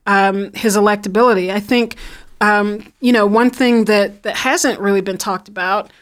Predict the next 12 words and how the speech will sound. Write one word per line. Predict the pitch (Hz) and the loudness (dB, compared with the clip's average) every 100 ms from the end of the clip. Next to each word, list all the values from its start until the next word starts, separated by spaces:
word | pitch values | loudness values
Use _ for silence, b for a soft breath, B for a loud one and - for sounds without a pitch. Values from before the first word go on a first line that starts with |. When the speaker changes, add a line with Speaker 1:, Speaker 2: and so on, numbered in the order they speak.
| b b - | b b -2
Speaker 2:
um, | 208 208 202 208 202 - - | 2 4 2 0 -2 -8 -2
is | 220 214 | -2 0
as | 220 220 | 0 0
the, | 220 208 202 196 | 2 2 0 -4
the | - 196 | -8 -6
punditry | - 277 294 269 - 214 202 | -2 2 2 2 0 2 2
has, | 190 214 190 - b b b b | 2 0 2 -2 b b b b
uh, | 214 202 196 | -2 -2 0
continued | 202 202 254 233 220 208 208 | -2 -2 2 4 4 2 0
to | 202 196 | 0 2
insist | 190 - 226 214 - | 2 2 2 2 0
that, | 202 190 190 | 0 -2 -2